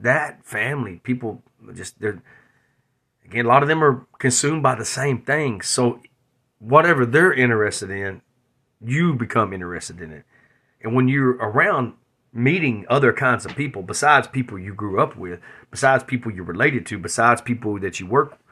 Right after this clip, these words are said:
you work with, you think that you trust them more. I get it. I used to think the same thing.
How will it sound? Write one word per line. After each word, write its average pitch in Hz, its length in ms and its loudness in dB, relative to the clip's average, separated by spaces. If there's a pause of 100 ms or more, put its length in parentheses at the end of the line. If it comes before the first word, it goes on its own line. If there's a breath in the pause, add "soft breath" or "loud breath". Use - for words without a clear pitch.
(340 soft breath)
you 98 100 -14
work 135 280 4
with, 104 180 -2
you 127 100 2
think 240 320 4
that 135 180 -4
you 120 60 -4
trust 127 360 0
them 82 140 -6
more. 71 260 -12 (360)
I 165 120 6
get 170 200 6
it. 110 140 -2
I 120 60 2
used 123 160 4
to 127 60 -6
think 127 180 0
the 113 60 -6
same 123 240 -2
thing. 120 280 -4